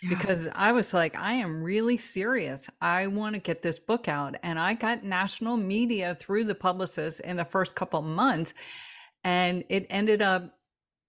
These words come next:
Speaker 2: where my self-published book started getting a lot of attention. And then I ended up getting an agent and getting a publisher. Now, I, I don't think you need to do that anymore. And so that is part of why I wrote my book,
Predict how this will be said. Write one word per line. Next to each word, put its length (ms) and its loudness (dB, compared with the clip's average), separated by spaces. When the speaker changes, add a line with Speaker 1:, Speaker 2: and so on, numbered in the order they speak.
Speaker 2:
where 340 2
my 240 0
self-published 920 0
book 320 -2
started 400 0
getting 260 -2
a 80 -6
lot 280 2
of 160 -2
attention. 680 -6
And 160 2
then 100 4
I 120 4
ended 280 2
up 140 4
getting 300 -2
an 100 -6
agent 540 -2
and 140 -2
getting 260 4
a 80 0
publisher. 680 2
Now, 360 2
I, 140 4
I 120 2
don't 360 4
think 220 4
you 40 2
need 280 0
to 60 -2
do 280 -2
that 320 -2
anymore. 760 0
And 140 2
so 260 4
that 360 4
is 160 2
part 380 2
of 160 -4
why 360 0
I 100 -6
wrote 340 -4
my 160 -4
book, 360 2